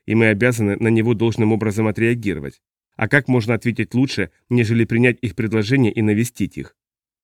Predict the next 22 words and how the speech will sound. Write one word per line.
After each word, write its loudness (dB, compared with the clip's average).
«Питер, -4
я 2
не 0
говорю 0
тебе, -4
что -6
ты -6
не 0
прав. -8
Я 2
единственный, 0
кто -4
может -2
пойти -2
к -12
ним». -10
Эллендер 2
сделал 2
паузу, 0
подчеркивая -2
ответственность -2
момента. -4